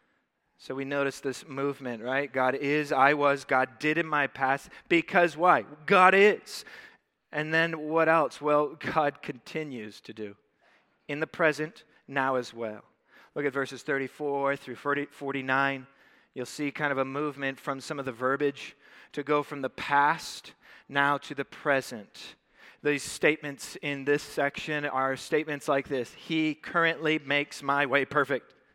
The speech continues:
He right now makes my feet like a deer"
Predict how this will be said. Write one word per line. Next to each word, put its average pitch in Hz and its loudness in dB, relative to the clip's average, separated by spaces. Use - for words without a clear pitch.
He 180 -2
right 160 2
now 156 6
makes 156 0
my 147 2
feet 170 -4
like 147 0
a 139 -2
deer" 120 -6